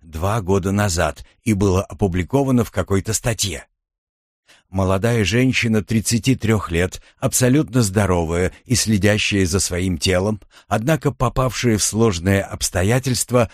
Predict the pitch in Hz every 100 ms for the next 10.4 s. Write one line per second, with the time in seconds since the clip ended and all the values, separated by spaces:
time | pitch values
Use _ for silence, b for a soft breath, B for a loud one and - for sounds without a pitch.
0 | B B 160 - - 156 131 120 - 107
1 | 110 92 160 - - 120 101 104 101 135
2 | 160 131 - 120 120 107 117 131 123 117
3 | 101 104 135 165 151 127 - - 123 120
4 | - 110 95 92 107 117 107 92 85 71
5 | - 71 - _ _ _ _ _ _ _
6 | _ _ b b - 78 78 78 - 76
7 | 67 78 82 82 - 73 82 90 95 -
8 | 78 67 _ _ 78 78 98 107 80 85
9 | 87 85 95 82 92 - 92 92 101 123
10 | - 67 - -